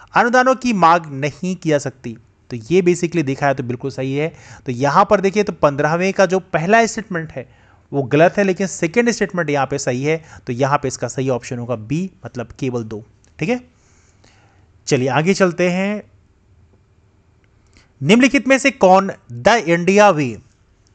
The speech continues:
द इंडिया वे और वाई भारत मैटर्स, वाई भारत मैटर्स पुस्तकों के लेखक हैं? तो ये तो बहुत ही सिंपल सा क्वेश्चन है। एस जयशंकर साहब हैं जो हमारे as of now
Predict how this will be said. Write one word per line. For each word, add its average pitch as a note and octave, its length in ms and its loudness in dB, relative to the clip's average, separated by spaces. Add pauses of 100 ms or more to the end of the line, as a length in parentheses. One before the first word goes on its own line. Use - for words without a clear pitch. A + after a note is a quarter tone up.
(480)
द B2 120 0
इंडिया F3+ 480 6
वे C3+ 240 0
और E3 520 2
वाई F3+ 480 4
भारत D#3 500 0
मैटर्स, C3 440 -4
वाई D3+ 340 2
भारत D3+ 320 0
मैटर्स C3+ 320 -6
पुस्तकों - 360 -10
के C3 120 -8
लेखक B2 360 -4
हैं? E3 160 0 (500)
तो B2+ 80 -4
ये B2 280 0
तो D#3 120 -4
बहुत B2+ 400 -2
ही D#3 80 0
सिंपल C3+ 360 0
सा D3 80 -2
क्वेश्चन C3+ 360 -4
है। C#3 80 0
एस B2 240 2
जयशंकर B2+ 420 0
साहब C3+ 280 0
हैं C#3+ 140 -6
जो B2+ 140 -4
हमारे A#2+ 360 -2
as A#2 60 -4
of A#2 220 -4
now A#2+ 220 -6